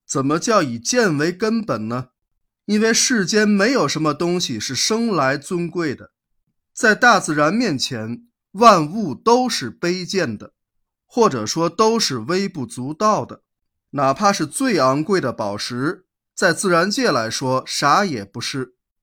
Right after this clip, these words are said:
整个地球在宇宙中就是一粒尘埃，你有什么可尊贵的呢？所以，如果一个人被赋予了尊贵的身份，请不要忘记自己卑贱的根本。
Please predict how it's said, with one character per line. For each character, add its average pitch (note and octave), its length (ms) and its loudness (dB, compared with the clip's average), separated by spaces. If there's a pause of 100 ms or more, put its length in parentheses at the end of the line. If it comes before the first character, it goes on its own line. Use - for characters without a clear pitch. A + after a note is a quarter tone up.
(160)
整 A#2+ 340 -4
个 G#3 240 2
地 E3+ 220 -4
球 C#3+ 560 -2
在 F3 220 0
宇 A#2 180 -4
宙 E3 220 -2
中 F3 340 -2
就 E3 200 -4
是 B2+ 160 -8
一 C3+ 180 -4
粒 D3+ 260 -8
尘 B2+ 380 -8
埃， D3+ 340 -4 (560)
你 F3 140 -2
有 E3 160 0
什 D3+ 160 -6
么 F#3+ 100 -2
可 C#3 240 -12
尊 F#3 300 -4
贵 A#3+ 240 -6
的 C#3+ 120 -6
呢？ G#2+ 180 -8 (840)
所 E3+ 300 -4
以， A#2 280 -4
如 C#3 220 -4
果 D3+ 200 -2
一 C#3+ 140 -6
个 G3+ 120 -2
人 D#3 300 -4
被 G3+ 200 0
赋 F3 240 -6
予 A#2+ 180 -4
了 B2 120 -4
尊 A#3+ 340 -2
贵 A3+ 180 -2
的 A2 120 -6
身 G#3 320 -2
份， G#3 300 -4 (400)
请 C3 400 -4
不 D#3 140 0
要 G3 180 2
忘 D#3 300 2
记 C#3+ 180 -8
自 D3+ 180 -6
己 G#2+ 220 -10
卑 G3 340 -2
贱 F3+ 260 -2
的 G#2+ 160 -8
根 F#3+ 360 -4
本。 F2+ 260 -14